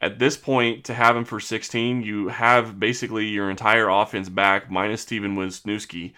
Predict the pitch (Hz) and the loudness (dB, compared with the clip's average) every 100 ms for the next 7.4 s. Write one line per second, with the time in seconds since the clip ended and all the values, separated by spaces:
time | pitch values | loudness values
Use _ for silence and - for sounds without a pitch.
0 | - - _ 98 98 101 104 - 90 80 | -20 -20 _ -4 2 4 4 0 -6 -6
1 | 73 - - _ - - 95 87 67 71 | -8 -12 -20 _ -8 -2 0 0 -2 -8
2 | 80 76 104 95 95 117 - 104 107 120 | -10 -4 -2 -2 -4 -8 -6 2 4 2
3 | - 107 98 117 123 123 107 101 95 95 | -2 -4 -2 -2 -2 0 0 0 0 -2
4 | 104 107 104 110 95 95 90 95 - 95 | -2 -2 -6 -8 -6 -2 2 2 0 -6
5 | 90 98 92 98 95 90 87 87 90 90 | -6 -6 -4 -4 -2 -2 0 0 -2 -4
6 | - 87 90 85 107 104 98 113 95 92 | -6 -6 -6 -6 -6 -8 -6 -2 0 0
7 | 90 127 123 101 | -2 0 0 0